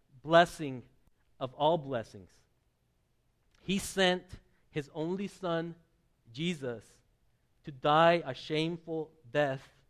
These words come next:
on that cross, so you and I would not have to die for our sins. By his death and resurrection, we now have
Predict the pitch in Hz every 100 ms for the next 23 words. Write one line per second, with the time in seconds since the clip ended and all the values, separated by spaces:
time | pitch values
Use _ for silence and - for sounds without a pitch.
0 | _ _ _ _ 127 135 135 135 143 131
1 | 127 - _ _ _ _ _ _ _ _
2 | _ _ _ 160 151 165 214 196 175 185
3 | 160 127 - _ _ _ _ _ _ 131
4 | 143 143 151 156 151 143 - 131 131 131
5 | 131 127 127 _ _ _ _ _ _ -
6 | 127 123 131 117 - 139 123 110 _ _
7 | _ _ _ _ _ _ _ _ _ _
8 | 123 165 170 185 151 135 185 220 226 185
9 | 165 196 180 156 202 208 - 135 117 -
10 | _ _ _ _ _ _ _ _ _ _
11 | _ _ _ _ _ _ 170 160 160 147
12 | 143